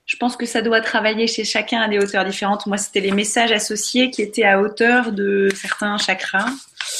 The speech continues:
Euh, j'ai eu tout d'abord, tout au début, une image. Alors, je,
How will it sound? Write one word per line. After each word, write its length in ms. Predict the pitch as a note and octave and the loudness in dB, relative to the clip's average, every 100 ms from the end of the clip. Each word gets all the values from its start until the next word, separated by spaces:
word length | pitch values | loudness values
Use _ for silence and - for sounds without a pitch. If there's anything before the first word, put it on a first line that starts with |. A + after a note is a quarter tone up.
| - - - _ _ _ _ _ _ - | -10 -14 -20 _ _ _ _ _ _ -2
Euh, 960 | F#3 F3+ F3 E3+ E3+ E3+ E3 E3 - - - _ _ _ _ - - - - - - - _ _ _ _ - | 0 0 -2 -4 -4 -4 -4 -6 -6 -8 -14 _ _ _ _ -20 -20 -20 -20 -20 -20 -20 _ _ _ _ -2
j'ai 260 | G#3 G#3 A#3+ | 0 4 6
eu 140 | D4+ | 4
tout 160 | - E4 | 4 4
d'abord, 400 | A3+ A#3+ D4+ - | 6 4 2 -2
tout 200 | C#4 D#4 | -4 0
au 40 | |
début, 320 | A3+ G#3 C4 | 0 0 2
une 160 | C4+ G3 | 2 4
image. 400 | A#3+ E3 G3+ F3+ | 4 4 2 0
Alors, 140 | E3 | -2
je, 240 | E3 - | -4 -4